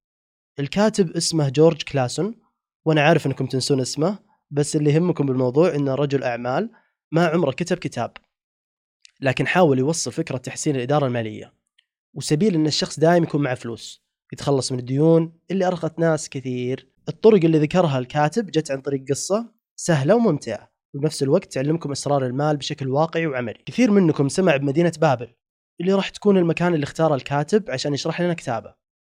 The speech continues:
بالنسبة للي أول مرة يسمعون ببابل،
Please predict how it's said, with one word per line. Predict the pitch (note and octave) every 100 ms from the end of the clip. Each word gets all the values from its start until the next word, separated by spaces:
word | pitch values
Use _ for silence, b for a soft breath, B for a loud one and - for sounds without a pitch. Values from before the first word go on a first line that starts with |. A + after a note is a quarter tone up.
| _ _ _ _ _
بالنسبة | D3 F3+ - E3
للي | D3+ C#3+
أول | E3 D#3
مرة | D3+ C#3+
يسمعون | B2+ C#3+ C3 C#3
ببابل، | B2+ C#3+ C#3+ A#3+ -